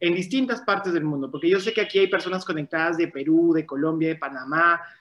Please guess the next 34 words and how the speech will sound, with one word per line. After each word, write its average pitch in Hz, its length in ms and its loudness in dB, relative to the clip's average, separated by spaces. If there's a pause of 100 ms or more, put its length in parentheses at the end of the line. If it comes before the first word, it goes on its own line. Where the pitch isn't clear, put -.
(180)
de 151 140 -2
México, 165 920 0
de 151 140 2
España, 175 920 2 (220)
bueno, 196 280 4
no 165 160 0
sé, 185 380 0
por 160 120 0
ahí 196 180 4
vi 226 300 -4 (100)
de 165 100 -2
Estados 185 440 -2
Unidos, 190 500 2
de 170 100 2
Nicaragua, 170 640 2
de 185 100 4
Guatemala, 180 760 2 (360)
no 196 140 0
sé, 208 120 0
hay 190 140 2
de 190 140 2
muchos 226 580 -2
países, 156 460 0
de 135 100 -8
verdad. 165 320 2 (520)
Muchas 208 360 0
gracias 185 280 2
a 160 80 -2
todas 175 200 -2
aquellas 170 220 -2
personas 160 260 -6
que 165 60 -10
están 160 220 -4
confiando 175 720 0